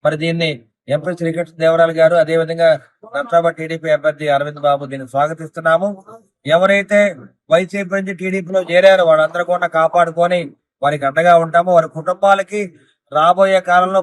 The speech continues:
ప్రభుత్వ వారి పరంగా ఏమేమి కార్యక్రమాలు చేయాలో అన్ని న్యాయబద్ధంగా చేస్తామని చెప్పి వారికి మాటిస్తున్నాము.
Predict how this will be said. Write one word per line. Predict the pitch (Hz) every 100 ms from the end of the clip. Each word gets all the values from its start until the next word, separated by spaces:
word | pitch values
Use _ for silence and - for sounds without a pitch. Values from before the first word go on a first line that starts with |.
| 175
ప్రభుత్వ | 165 185 185 185
వారి | 180 180 175
పరంగా | 175 180 185 196 _ _ _ _
ఏమేమి | 143 190 214 202
కార్యక్రమాలు | 190 190 180 185 180 175
చేయాలో | 170 160
అన్ని | 170 190
న్యాయబద్ధంగా | 165 160 170 156 165 165 156
చేస్తామని | 156 151 165 160
చెప్పి | 156 165 151
వారికి | 147 139
మాటిస్తున్నాము. | 139 143 151 - 151 139